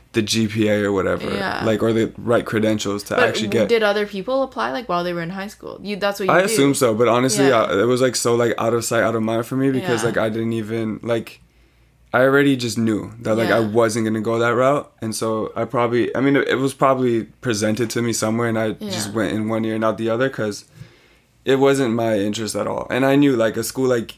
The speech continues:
Speaker 1: a school like U B C wouldn't take me, <laughs> you know?
Speaker 2: Yeah, okay, that makes sense then. 'Cause, yeah, I, I forget what grade you apply. Honestly, this information is, like, so long ago. I forget what grade you apply in, but, like, everyone applies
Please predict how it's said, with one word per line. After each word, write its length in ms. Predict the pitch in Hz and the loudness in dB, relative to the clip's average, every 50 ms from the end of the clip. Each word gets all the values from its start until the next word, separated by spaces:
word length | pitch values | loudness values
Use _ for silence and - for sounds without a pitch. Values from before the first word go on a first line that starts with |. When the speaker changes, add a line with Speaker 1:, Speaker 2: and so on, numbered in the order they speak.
| _ _ - | _ _ -6
Speaker 1:
a 80 | - 117 | -6 -6
school 220 | - - - 156 | -4 -2 0 2
like 200 | 143 139 127 117 | 2 2 0 0
U 120 | 117 123 117 | -4 -4 -4
B 80 | 117 | -2
C 200 | 113 - 123 120 | -4 -2 -2 -2
wouldn't 280 | 110 107 104 104 101 95 | 0 0 0 -2 -2 -4
take 200 | - - - - - | -6 -8 -10 -10 -12
me, 100 | - 107 - | -14 -14 -14
<laughs> 80 | - 123 | -10 -4
you 140 | 123 131 143 | 0 2 4
know? 180 | 151 160 147 - - - _ _ _ _ - | 4 4 2 -2 -8 -16 _ _ _ _ -4
Speaker 2:
Yeah, 240 | 254 247 214 - - | -2 0 0 0 -2
okay, 440 | - 208 214 196 180 175 - - _ - | -2 -2 0 0 -2 -2 -4 -8 _ 0
that 160 | 196 196 196 | 0 0 0
makes 160 | 208 202 196 | 0 -6 -6
sense 240 | - 147 151 - - | -6 -8 -8 -8 -10
then. 380 | - 101 95 - - 202 208 _ _ _ _ | -10 -10 -10 -10 -12 -14 -16 _ _ _ _
'Cause, 220 | - 220 208 202 214 | 0 2 2 4 4
yeah, 120 | 226 196 | 2 4
I, 220 | - 202 220 226 - | 4 2 0 0 -4
I 80 | 226 240 | -6 -8
forget 300 | - 262 240 302 349 - | -8 -6 -4 -2 -2 -2
what 200 | 262 240 208 214 | -2 -4 -4 -2
grade 260 | - 202 208 233 208 | 0 0 0 0 -2
you 140 | 202 190 185 | -2 -2 -2
apply. 280 | 175 170 - - 170 - - | -2 -2 -2 -6 -6 -4 -4
Honestly, 400 | 170 175 180 190 202 - 240 226 | -4 -4 -4 -6 -6 -4 -4 -4
this 220 | 196 180 170 - | -4 -6 -10 -8
information 500 | - 175 175 170 170 160 160 175 190 196 | -6 -6 -6 -6 -6 -6 -6 -6 -6 -6
is, 100 | 190 175 | -8 -6
like, 140 | 170 151 151 | -6 -8 -6
so 300 | - - - 170 160 160 | -8 -8 -6 -4 -4 -4
long 320 | 160 156 151 156 160 165 | -4 -4 -6 -6 -4 -4
ago. 380 | 175 202 208 233 214 220 262 294 - - - - - | -4 0 2 2 2 2 2 -2 -6 -12 -14 -10 -6
I 80 | - 190 | -4 0
forget 240 | 202 220 240 233 240 | 2 2 2 4 2
what 180 | 240 214 208 | 0 0 0
grade 260 | - 190 190 196 196 | 0 0 0 2 2
you 80 | 190 190 | 0 -2
apply 340 | 175 - - 170 165 165 165 | -2 -2 0 2 2 2 0
in, 80 | 165 165 | -2 -10
but, 180 | - 165 - | -10 -8 -4
like, 240 | - 160 156 151 - - | -4 -4 -4 -4 -4 -4
everyone 560 | - 180 170 175 175 175 175 170 170 170 185 - _ - _ - | -4 -2 -2 -2 -2 0 0 -2 -2 -4 -8 -10 _ -18 _ -8
applies 680 | 180 175 - 180 165 165 165 165 165 165 - - - | -8 -4 0 0 2 2 2 0 -2 -4 -6 -10 -14